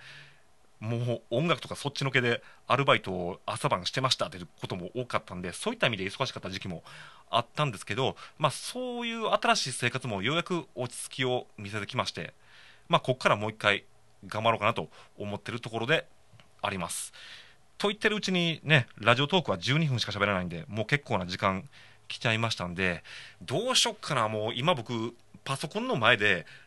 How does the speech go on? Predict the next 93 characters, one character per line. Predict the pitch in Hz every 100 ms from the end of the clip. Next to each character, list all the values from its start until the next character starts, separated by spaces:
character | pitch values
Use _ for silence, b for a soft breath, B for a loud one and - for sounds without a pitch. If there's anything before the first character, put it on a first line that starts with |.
| B -
そ | -
の | 127
パ | - 135
ソ | -
コ | 175
ン | 180
に | 185
メ | 160 208
モ | 175
し |
て | -
る | 101
ネ-、 | 92 139
ネ | 117 139
タ | 180
帳 | 175 165 156 - -
が | 131
あ | 107
る |
ん | 113
で |
す | 110
け | 92
ど、 | 101 90 B B
そ | - 180
れ |
の | 196
前 | 113 120
で |
喋 | 101 120
っ | 110
て |
て | 98
も | 87
ネ | 85 110
タ | 202
が | 202 139 -
び | 151
っ |
し | - 196
り | 117
ず | 92 190
ら |
ー | 131 -
っ | 120
て | 117
並 | 123
ん |
で | 127
る | 120
ん |
で |
す | -
け |
ど、 | 98 104 87 B B B
こ | -
れ | 117
ネ | 92 123
タ | - 240 214 -
何 | 117 117
か | 165
一 | 101 -
個 | 139
で |
も | 107 87
喋 | - 135
り |
始 | 131 120
め |
た | 107
ら | 87
も | 87
う |
時 | 85 104
間 | 160 160 156
足 | 165
ら | 170
ん |
と | 151
思 | 104 101
う |
ん | 90
で、 | 101 87 B B B
ま | 110 104
あ、 |
ネ | 87 139
タ | 208
ト | 214
ー |
ク | 135
は | 90
も | 90
う | 98